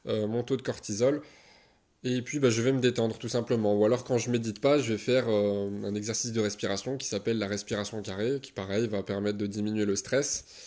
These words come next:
Même si vous n'êtes pas stressé, hein, c'est indispensable pour vous détendre. Euh, et puis voilà,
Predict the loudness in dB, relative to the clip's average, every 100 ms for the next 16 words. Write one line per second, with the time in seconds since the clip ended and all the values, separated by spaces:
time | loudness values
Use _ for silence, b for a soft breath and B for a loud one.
0 | B B B 2 4 2 2 2 0 0
1 | 0 0 2 2 0 0 0 -2 -4 -2
2 | 0 0 -4 -8 -4 -2 0 -2 -4 -10
3 | B B B B B B B B -4 -2
4 | 0 0 -2 -6 -8 -4 -2 0 2 4
5 | 6 2